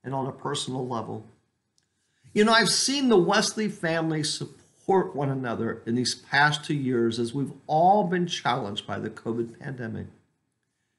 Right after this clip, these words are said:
It's been so neat to see how they've been there for one another. But it was personal in this past year as this church family was there for me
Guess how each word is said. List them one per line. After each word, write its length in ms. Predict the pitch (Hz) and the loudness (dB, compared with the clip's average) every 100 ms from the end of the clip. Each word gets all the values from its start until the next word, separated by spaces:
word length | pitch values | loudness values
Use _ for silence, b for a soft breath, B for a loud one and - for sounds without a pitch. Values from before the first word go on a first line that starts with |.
| _ - | _ -6
It's 160 | 147 | -2
been 180 | - 165 | 2 2
so 320 | 151 - 170 | 2 2 6
neat 380 | 180 175 160 120 | 8 8 6 0
to 80 | 123 | -8
see 260 | - - 151 | -6 -2 0
how 240 | 120 135 | 0 0
they've 260 | 131 110 104 | 0 -2 0
been 220 | 120 117 | 0 0
there 160 | 113 | -4
for 160 | 104 104 | -6 -10
one 220 | 104 104 | -8 -6
another. 400 | 104 107 107 104 101 _ _ _ _ _ _ _ _ _ _ _ _ _ _ _ _ _ - | -6 -6 -8 -12 -18 _ _ _ _ _ _ _ _ _ _ _ _ _ _ _ _ _ 0
But 100 | 220 | 6
it 40 | |
was 140 | 233 226 | 6 4
personal 500 | - 240 226 202 180 | 2 4 4 4 2
in 100 | 165 | 2
this 180 | 147 | 0
past 480 | - - 147 165 - | -2 2 2 2 0
year 320 | 156 147 147 | 0 2 2
as 280 | 147 139 110 | 2 0 -2
this 300 | 120 170 202 | -2 0 -2
church 320 | - 180 170 | -4 -2 -2
family 460 | - 160 143 127 117 | -2 -2 -2 0 0
was 280 | 120 123 104 | 0 0 0
there 240 | 127 156 | -2 -2
for 180 | 151 160 | -4 -6
me 320 | 170 110 113 | -4 -6 -8